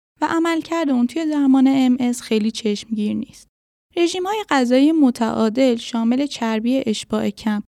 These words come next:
و فیبر و اسید چرب غیر اشباع چند ظرفیتی همواره توصیه می‌شه و همچنین مکمل‌های امگا شش و امگا سه و ویتامین ای هم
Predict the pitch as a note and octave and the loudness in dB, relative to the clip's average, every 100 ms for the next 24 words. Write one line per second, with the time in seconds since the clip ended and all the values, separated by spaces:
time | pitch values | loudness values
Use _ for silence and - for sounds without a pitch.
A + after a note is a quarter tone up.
0 | _ - A#3+ A#3 D4+ D#4 C4 G#3+ G#3+ - | _ -2 -2 0 0 0 0 -2 -2 -2
1 | A3 - A#3 A#3 A3+ C4 C4 A3 G#3+ A3 | -4 -2 0 0 0 -2 -2 -2 -4 -2
2 | G#3+ A3 G#3+ - A#3 A3+ - A#3 A3+ A#3+ | 0 -2 -4 -4 -4 -4 -4 0 0 2
3 | A#3 A#3 B3+ B3 - D4+ C4+ - C4+ C4+ | -2 -2 -4 -4 -2 0 0 2 4 6
4 | C#4 D4 D4 A3 G#3 - G#3 G3 - G#3+ | 6 2 0 -2 -2 -2 -2 -2 -4 -10
5 | - _ _ C#4+ E4 F4 - A3+ A3 A3+ | -12 _ _ 0 2 0 2 2 2 2
6 | B3 C4 B3 A#3+ A#3+ C4 A#3+ A3+ A3 A3 | 0 0 2 4 2 2 0 0 0 0
7 | A3+ A3+ - D4 C4+ G#3 A3 A3 A3 A3 | -2 -4 -4 -10 -6 -6 -2 0 0 0
8 | A3+ - C4 A#3 A#3 - A#3 A3+ A3+ A#3 | -4 -2 -2 0 -2 0 2 2 2 0
9 | C4+ D#4 C4+ A#3+ | 0 0 0 0